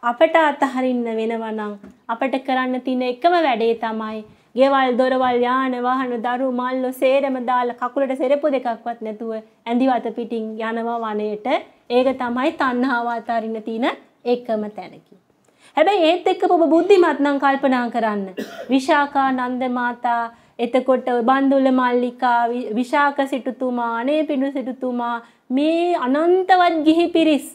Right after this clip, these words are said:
අර ගෙවල්, දොරවල්, යාන, වාහන, ඉඩකඩම් ඔක්කොම තියන් නිවන් දැක්කනම්, මේ දහම් මගේ ගියා නම්, ඔය කියන තෘෂ්ණාවයි අර කියන තෘෂ්ණාවයි මොකක් හරි දෙකක් නේද? අපිට මොනවා හරි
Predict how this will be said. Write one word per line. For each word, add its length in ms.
අර 240
ගෙවල්, 380
දොරවල්, 420
යාන, 380
වාහන, 380
ඉඩකඩම් 640
ඔක්කොම 420
තියන් 380
නිවන් 340
දැක්කනම්, 640
මේ 160
දහම් 360
මගේ 340
ගියා 360
නම්, 200
ඔය 220
කියන 300
තෘෂ්ණාවයි 720
අර 180
කියන 240
තෘෂ්ණාවයි 720
මොකක් 440
හරි 200
දෙකක් 480
නේද? 300
අපිට 300
මොනවා 360
හරි 240